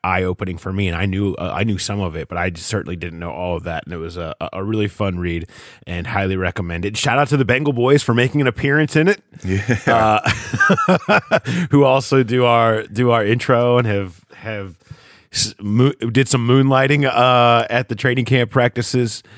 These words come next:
Speaker 1: uh, earlier this year. So, um, good stuff there.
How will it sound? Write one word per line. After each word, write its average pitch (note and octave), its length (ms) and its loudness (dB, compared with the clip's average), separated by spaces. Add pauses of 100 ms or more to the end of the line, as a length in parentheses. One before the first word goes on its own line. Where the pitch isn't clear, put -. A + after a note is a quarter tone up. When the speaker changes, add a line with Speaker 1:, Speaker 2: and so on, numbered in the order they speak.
(240)
Speaker 1:
uh, G#2 160 2
earlier A2+ 360 4
this A2 240 -2
year. A2 280 -2
So, G2 540 -2
um, F2 360 -4 (120)
good A2 220 2
stuff F#2+ 300 0
there. E2+ 340 -10